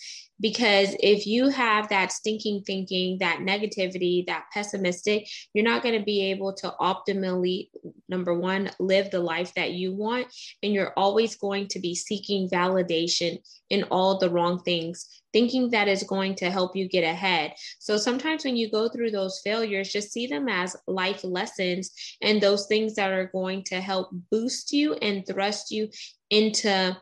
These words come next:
where you need to be. 'Cause if you never go through the hard things in life, you're not going to appreciate the easier things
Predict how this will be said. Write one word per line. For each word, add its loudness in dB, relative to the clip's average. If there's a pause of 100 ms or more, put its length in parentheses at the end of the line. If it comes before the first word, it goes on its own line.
(260)
where 6
you 4
need 0
to -2
be. -4
'Cause -6
if -4
you -2
never 2
go 0
through -4
the 0
hard 0
things -4
in -2
life, -2 (300)
you're 2
not 2
going 0
to 0
appreciate -2 (120)
the 2
easier 0
things 0